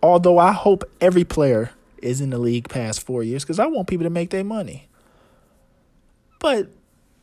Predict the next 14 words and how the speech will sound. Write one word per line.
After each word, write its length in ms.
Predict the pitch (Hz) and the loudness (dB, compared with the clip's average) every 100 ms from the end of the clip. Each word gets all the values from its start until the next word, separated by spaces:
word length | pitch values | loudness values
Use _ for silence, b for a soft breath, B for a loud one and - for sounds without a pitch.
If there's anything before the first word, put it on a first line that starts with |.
| - - _ _ - | -20 -20 _ _ -4
they 180 | 311 | 0
won't. 440 | 330 349 349 170 - _ _ _ _ _ _ 165 _ _ _ _ _ _ _ _ | 0 0 -2 -4 -6 _ _ _ _ _ _ -20 _ _ _ _ _ _ _ _
True 340 | - - 240 240 | -10 -4 -4 -2
testament 800 | - 180 - 165 160 151 131 _ _ | 0 -2 -2 -6 -6 -6 -8 _ _
is 400 | - 135 113 - | -14 -10 -8 -10
watching 560 | 117 135 156 - 165 160 | -8 -6 -6 -6 -6 -6
them 260 | 143 147 | -6 -6
on 200 | 139 135 | -6 -8
tape 400 | 135 - 110 113 - | -6 -6 -6 -8 -8
against 420 | 113 113 101 - - | -8 -8 -8 -10 -8
actual 540 | 123 120 - 131 120 117 | -8 -8 -8 -10 -8 -10
talent. 560 | - 87 85 85 82 _ _ _ _ _ _ _ _ _ _ _ _ _ _ _ _ _ _ - | -10 -10 -12 -18 -20 _ _ _ _ _ _ _ _ _ _ _ _ _ _ _ _ _ _ -6
The 140 | 135 | -6
tape, 560 | 131 - 165 151 113 | -2 0 2 0 -6